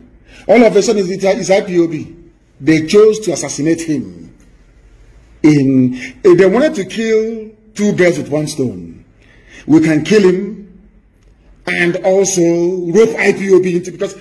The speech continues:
they, they, they could have killed him in the north. They could have used isis to kill him,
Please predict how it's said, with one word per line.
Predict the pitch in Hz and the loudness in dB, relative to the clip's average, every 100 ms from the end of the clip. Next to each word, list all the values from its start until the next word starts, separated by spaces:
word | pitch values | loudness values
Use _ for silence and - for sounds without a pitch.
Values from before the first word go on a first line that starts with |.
| - _ - | -20 _ -8
they, | 160 190 180 | 2 2 4
they, | 185 | 2
they | 180 196 185 175 | 2 -2 0 0
could | 180 | 2
have | 170 | 0
killed | - 240 | 0 2
him | 208 | 2
in | 160 | 0
the | |
north. | 156 170 143 - - _ - | 0 -2 -4 -10 -20 _ -2
They | 165 | 0
could | 156 | 0
have | 160 | 0
used | 202 - | -2 0
isis | 180 180 185 | -2 -2 -4
to | 139 | -6
kill | 123 160 | -2 -2
him, | 120 127 202 - - | -2 -6 -10 -16 -20